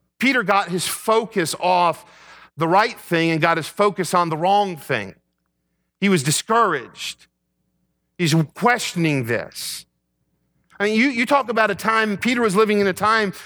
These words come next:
where they took Jesus and they crucified Jesus, and, and Jesus didn't do anything wrong. He was lied about.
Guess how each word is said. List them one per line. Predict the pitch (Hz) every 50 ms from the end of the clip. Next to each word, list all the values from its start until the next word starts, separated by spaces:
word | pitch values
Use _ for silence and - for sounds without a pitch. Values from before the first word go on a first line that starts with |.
| - - -
where | 190 190
they | 185 208 202
took | 196 - 247 254 185
Jesus | - - 190 233 254 247 214 214 180 -
and | 190 190
they | 175
crucified | - - 240 262 208 - 190 - 202 190 180
Jesus, | 143 170 202 247 254 214 214 185 - - - - - - -
and, | - 208 214
and | 208 214 196
Jesus | 165 254 294 262 254 220 -
didn't | - 240 220
do | 208 233
anything | 233 220 214 208
wrong. | 208 220 277 320 330 254 156 - - _ _ _ _ _ _ _ _ _ _ _ _ _ _ _ _ _ _ _
He | 202
was | 208 196 170
lied | 185 208 202 233 285 277 214
about. | 165 143 139 113 98 - - - _ -